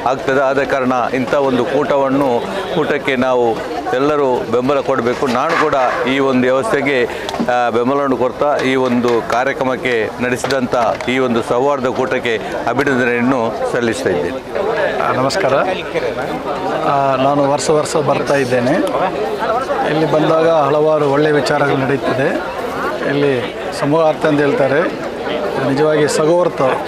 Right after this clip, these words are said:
Speaker 2: ಸಹೋದರತ್ವ, ಸಹೋದರತ್ವ ಅಂದರೆ ನಮ್ಮಲ್ಲಿ ಸಹೋದರಿಯರು,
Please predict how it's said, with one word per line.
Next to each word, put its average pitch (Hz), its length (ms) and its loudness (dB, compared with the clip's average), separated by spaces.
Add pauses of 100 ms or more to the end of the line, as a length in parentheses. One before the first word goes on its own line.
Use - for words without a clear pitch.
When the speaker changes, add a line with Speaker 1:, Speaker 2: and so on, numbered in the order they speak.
(120)
Speaker 2:
ಸಹೋದರತ್ವ, 165 600 2 (360)
ಸಹೋದರತ್ವ 156 540 2
ಅಂದರೆ 160 360 4 (600)
ನಮ್ಮಲ್ಲಿ 147 300 2 (100)
ಸಹೋದರಿಯರು, 165 540 4